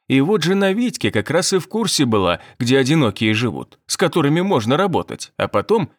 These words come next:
передать ему, что и как". В кабинете на пару секунд повисло такое молчание, что можно было ножом резать.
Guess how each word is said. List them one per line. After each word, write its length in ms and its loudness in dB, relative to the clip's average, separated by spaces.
передать 480 0
ему, 380 0
что 280 0
и 100 2
как". 360 -6
В 80 -20
кабинете 600 0
на 100 -2
пару 200 0
секунд 520 -4
повисло 500 -2
такое 480 -2
молчание, 640 0
что 200 -4
можно 300 0
было 280 0
ножом 480 -2
резать. 420 -8